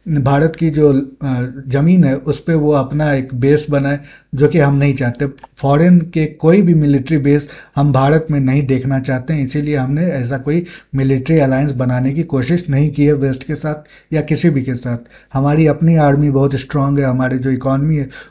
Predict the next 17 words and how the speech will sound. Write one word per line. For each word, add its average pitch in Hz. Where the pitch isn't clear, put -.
वो 135
भी 147
अच्छी 151
जा 135
रही 135
है, 131
तो 139
इसीलिए 147
हमने 139
ये 143
बेस 139
बनाने 135
की 160
ज़रूरत 139
नहीं 139
समझी। 117
लेकिन 185